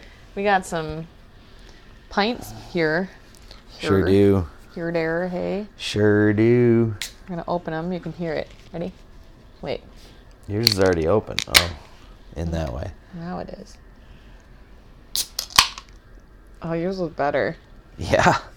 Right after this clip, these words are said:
Speaker 1: I feel like I half opened mine and then all the air kinda sucked out.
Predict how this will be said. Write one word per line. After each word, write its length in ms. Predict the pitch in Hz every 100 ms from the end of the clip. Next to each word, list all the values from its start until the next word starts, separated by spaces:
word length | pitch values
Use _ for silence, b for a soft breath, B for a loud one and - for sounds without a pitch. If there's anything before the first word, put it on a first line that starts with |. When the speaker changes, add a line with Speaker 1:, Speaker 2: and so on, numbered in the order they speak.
| - -
Speaker 1:
I 60 |
feel 140 | - 226
like 100 | 226
I 60 | 202
half 320 | 165 160 165
opened 300 | 190 208 208
mine 180 | 208 208
and 100 | 185
then 120 | 170
all 100 | 165
the 140 | 160
air 180 | 170 156
kinda 260 | 160 185 175
sucked 360 | - 165 175 -
out. 320 | 156 175 -